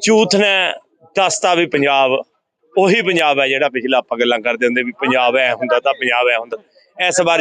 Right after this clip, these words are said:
ਯੂਥ ਨੇ ਆਪਣਾ ਜਿਹੜਾ ਦੱਸਤਾ, ਜਿਹੜਾ ਸਾਨੂੰ ਟੈਗ ਲਾਇਆ ਗਿਆ ਤਾਂ ਪਿਛਲੇ ਟਾਈਮ ਦੇ ਵਿੱਚ, "ਨਸ਼ਿਆਂ ਦਾ ਉੱਡਦਾ ਪੰਜਾਬ, ਫਲਾਣਾ ਪੰਜਾਬ, ਨਸ਼ੇੜੀ ਪੰਜਾਬ", ਪਰ ਇੱਥੇ ਆ ਕੇ ਹੁਣ ਉਹ ਬੰਦੇ ਦੇਖ ਲੈਣ, ਉਹਨਾਂ ਦੀਆਂ ਅੱਖਾਂ ਆਪਣੀਆਂ ਨਾਲ ਦੇਖ ਲੈਣ ਵੀ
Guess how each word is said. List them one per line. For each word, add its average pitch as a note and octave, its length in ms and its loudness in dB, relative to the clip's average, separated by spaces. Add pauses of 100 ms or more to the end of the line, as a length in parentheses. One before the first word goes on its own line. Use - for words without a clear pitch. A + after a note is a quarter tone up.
ਯੂਥ D3 220 0
ਨੇ C#3+ 100 -2
ਆਪਣਾ C3+ 260 0
ਜਿਹੜਾ C3+ 220 -2
ਦੱਸਤਾ, C#3 440 -2 (420)
ਜਿਹੜਾ E3+ 400 0 (100)
ਸਾਨੂੰ D#3+ 300 -4
ਟੈਗ D#3 220 -2
ਲਾਇਆ D3+ 260 0
ਗਿਆ C#3+ 140 -2
ਤਾਂ C#3+ 140 0
ਪਿਛਲੇ C#3 300 -4
ਟਾਈਮ C3+ 460 -6
ਦੇ C#3+ 80 -2
ਵਿੱਚ, C#3 300 -2 (380)
"ਨਸ਼ਿਆਂ D#3+ 440 -2
ਦਾ D3 180 2
ਉੱਡਦਾ D3+ 320 0
ਪੰਜਾਬ, C3+ 400 -2 (140)
ਫਲਾਣਾ C#3 320 0
ਪੰਜਾਬ, C3+ 500 0 (360)
ਨਸ਼ੇੜੀ F#3+ 400 0
ਪੰਜਾਬ", C#3 380 -2 (480)
ਪਰ F3 260 0 (400)
ਇੱਥੇ F3+ 280 -2
ਆ F3+ 160 2
ਕੇ F#3+ 160 -2
ਹੁਣ F3 160 2
ਉਹ A#3 380 4 (100)
ਬੰਦੇ F#3 420 0 (680)
ਦੇਖ G#3 200 0
ਲੈਣ, G3 260 0 (500)
ਉਹਨਾਂ F#3 160 2
ਦੀਆਂ F#3+ 160 0
ਅੱਖਾਂ E3 300 -2
ਆਪਣੀਆਂ E3+ 280 -2
ਨਾਲ D#3+ 160 -2
ਦੇਖ C#3 240 -2
ਲੈਣ C#3+ 160 -2
ਵੀ D3+ 120 -4